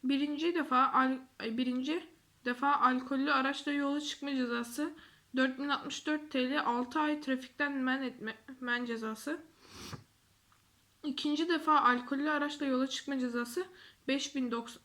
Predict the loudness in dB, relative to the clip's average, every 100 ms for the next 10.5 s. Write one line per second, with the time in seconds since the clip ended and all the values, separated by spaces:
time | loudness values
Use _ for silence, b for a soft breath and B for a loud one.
0 | -8 -8 -6 -4 -4 -4 -6 -4 -2 -2
1 | -4 B B B -2 0 0 -2 -2 -2
2 | -6 -4 -2 0 0 0 -6 _ _ -2
3 | -2 -2 -6 -2 0 2 0 0 -2 -2
4 | -2 -2 -2 -4 -4 -6 -6 -12 B B
5 | B B B B _ _ 0 0 0 2
6 | 2 4 4 6 6 6 2 2 2 2
7 | 4 2 0 -8 -6 -2 -2 -2 -2 0
8 | 2 2 2 -2 -2 -2 -2 B B B
9 | 0 2 2 0 0 0 0 -6 -6 -4
10 | -2 -4 -4 -6 -8